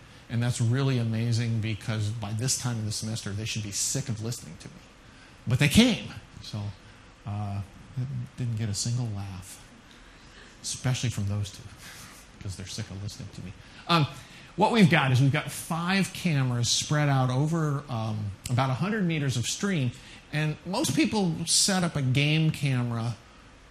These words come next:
pointed horizontally, but I go up high and point them down.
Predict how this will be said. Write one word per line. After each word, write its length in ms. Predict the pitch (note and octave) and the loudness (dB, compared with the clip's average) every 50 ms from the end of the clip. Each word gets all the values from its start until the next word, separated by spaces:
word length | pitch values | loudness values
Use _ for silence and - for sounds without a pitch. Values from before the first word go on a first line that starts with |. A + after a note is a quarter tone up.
| - - - - - - | -20 -20 -20 -20 -16 -10
pointed 420 | - A#3+ B3 C4 B3 B3 A3 F3 | -6 -2 0 0 2 2 2 2
horizontally, 840 | D3 F3 F3+ E3+ D#3 D3 C3 C#3+ D3 D3+ C#3+ C3+ B2 G#2 G2+ - F2 - - - - B2+ | 2 2 0 0 0 0 0 -2 -2 -2 -4 -4 -6 -6 -8 -12 -14 -16 -14 -14 -10 -8
but 160 | C3+ C3 - - - - | -8 -8 -8 -12 -16 -12
I 180 | - F3 G#3 C4 | -8 -4 -2 0
go 220 | G3+ F#3+ G3 G3 | 2 2 2 2
up 140 | F3 D#3+ - | 2 0 0
high 300 | - - F3+ F3 E3+ D#3+ | -2 -4 -4 -2 -2 -2
and 160 | D3 C3+ C3 - | -2 -2 -4 -4
point 280 | - D#3+ D3+ C#3 - | -4 -2 -2 -2 -2
them 200 | - A#2+ A2+ A2 G#2 | -4 -6 -6 -6 -4
down. 280 | - B2+ B2+ C3+ B2+ | -4 -4 -4 -4 -6